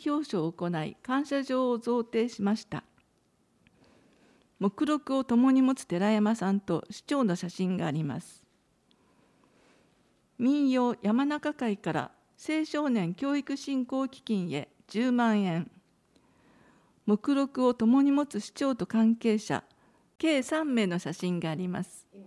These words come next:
フォトギャラリー、情報が三つあります。一、内閣府社会参加活動事例団体に選出。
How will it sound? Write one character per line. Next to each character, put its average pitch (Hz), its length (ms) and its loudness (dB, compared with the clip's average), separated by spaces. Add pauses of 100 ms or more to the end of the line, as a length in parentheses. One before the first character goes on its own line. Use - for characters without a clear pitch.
(200)
フ - 100 -4
ォ 247 40 0
ト 311 160 0
ギ 320 100 0
ャ 311 60 2
ラ 240 160 0
リ 143 280 -8
ー、 - 80 -20 (680)
情 294 240 0
報 285 220 -2
が 247 300 -4
三 196 160 -4
つ 233 240 -4
あ 220 60 2
り 202 120 0
ま 185 200 -2
す。 - 240 -16 (1080)
一、 226 440 -6 (640)
内 277 260 -2
閣 302 260 -4
府 196 320 -4
社 - 200 -8
会 285 280 -2
参 269 260 -2
加 262 100 -6
活 233 280 -6
動 262 220 0
事 233 120 -6
例 262 200 0
団 247 280 0
体 180 220 -2
に 147 120 -6
選 190 280 -4
出。 - 420 -10